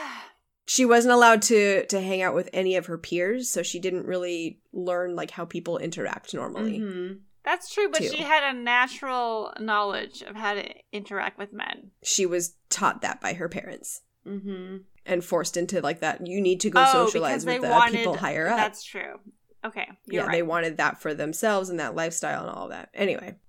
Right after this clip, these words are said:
Speaker 1: even through all that, though, the jury found her guilty of manslaughter, which is a lesser charge,
Speaker 3: Mm-hmm.
Speaker 2: Mm-hmm.
Speaker 1: and sentenced her to life imprisonment.
Speaker 3: Okay, seems like a lot.
Speaker 1: Yeah.
Speaker 2: Yeah.
Speaker 1: In his trial, Donald McLean was found guilty of being an accessory to murder and was sentenced to five years in prison.
Speaker 3: Huh?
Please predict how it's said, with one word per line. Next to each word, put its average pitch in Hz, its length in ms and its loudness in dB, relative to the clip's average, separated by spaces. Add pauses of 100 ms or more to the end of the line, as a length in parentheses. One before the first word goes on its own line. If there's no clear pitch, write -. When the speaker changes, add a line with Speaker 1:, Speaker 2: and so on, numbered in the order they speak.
Speaker 1:
even 247 240 8
through 214 140 4
all 196 160 4
that, 170 240 2
though, 196 160 2
the 175 120 -4
jury 190 240 0
found 175 240 -4
her 175 120 -8
guilty 185 480 2
of 165 520 -4
manslaughter, 185 760 2
which 185 180 -2
is 202 160 4
a 202 80 0
lesser 185 260 0
charge, - 540 -4
Speaker 3:
Mm-hmm. 254 240 -10
Speaker 2:
Mm-hmm. 185 380 -10
Speaker 1:
and 190 180 4
sentenced 185 400 0
her 175 180 4
to 170 300 0
life 170 220 0
imprisonment. 180 520 -2 (300)
Speaker 3:
Okay, 285 200 0 (140)
seems - 720 -12
like 262 140 -6
a 294 60 -10
lot. 247 280 0 (280)
Speaker 1:
Yeah. 202 140 0
Speaker 2:
Yeah. 202 320 -2 (300)
Speaker 1:
In 277 220 12
his 302 220 4
trial, 208 720 2 (200)
Donald 202 760 4
McLean 190 500 0
was 180 300 0
found 185 280 0
guilty 180 360 0
of 202 140 0
being 185 180 0
an 170 60 2
accessory 247 500 4
to 196 80 4
murder 170 560 0
and 185 100 0
was 175 140 0
sentenced 185 320 -2
to 185 80 -2
five 175 300 0
years 175 220 -2
in 175 100 -6
prison. - 340 -4
Speaker 3:
Huh? 370 160 8